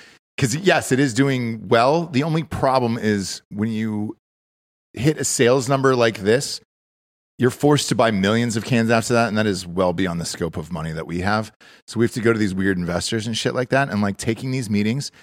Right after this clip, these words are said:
it just keeps getting weirder, and it's the worst people who are rich.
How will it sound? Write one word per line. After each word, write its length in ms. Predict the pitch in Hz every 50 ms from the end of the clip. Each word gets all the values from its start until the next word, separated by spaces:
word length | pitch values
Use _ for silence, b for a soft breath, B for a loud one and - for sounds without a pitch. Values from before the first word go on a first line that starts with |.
| b b b b _ _ _ _ _
it 100 | 120 104
just 240 | - - 135 131 -
keeps 220 | - - 135 127 -
getting 360 | - 131 113 104 95 90 90
weirder, 420 | 92 101 101 113 120 117 123 127 123
and 200 | - 107 98 95 B B B B B _ -
it's 220 | 180 156 - -
the 100 | - 190
worst 520 | 180 143 123 160 254 - - - - - -
people 380 | - 165 120 - - 95 85
who 140 | 92 92 95
are 140 | 85 78 76
rich. 400 | 76 73 69 - - - -